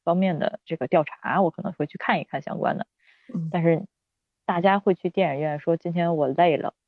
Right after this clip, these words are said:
Speaker 1: 我下班儿累了，我看看哪个新的大片儿上，是吧？在这个碟中谍，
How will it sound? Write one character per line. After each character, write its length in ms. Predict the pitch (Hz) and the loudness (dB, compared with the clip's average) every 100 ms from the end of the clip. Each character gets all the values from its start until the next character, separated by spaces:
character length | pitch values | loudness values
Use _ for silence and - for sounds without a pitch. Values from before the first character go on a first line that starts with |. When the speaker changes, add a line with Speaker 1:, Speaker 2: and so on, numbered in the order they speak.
| - | -18
Speaker 1:
我 40 | |
下 220 | - 156 147 | -6 -4 0
班 120 | 156 | 0
儿 100 | 165 | 2
累 220 | 170 156 | 2 2
了， 100 | 131 | 2
我 300 | 135 - - - | -2 -2 -4 -10
看 180 | - 160 | -8 -4
看 240 | 156 147 - | -4 -6 -6
哪 160 | 147 143 | -6 -6
个 80 | |
新 240 | - - 165 | -8 -4 0
的 180 | 147 - _ | 0 -2 _
大 140 | 160 147 | -2 0
片 180 | 165 | 0
儿 20 | 165 | 0
上， 240 | - 165 _ _ _ _ - | 0 -2 _ _ _ _ -4
是 80 | |
吧？ 160 | 151 139 | -2 0
在 300 | - 151 147 _ _ _ _ | 2 0 0 _ _ _ _
这 140 | - 143 | -4 2
个 140 | 143 | 2
碟 180 | 151 160 | 2 2
中 180 | 180 175 | 0 2
谍， 300 | 147 151 | 4 4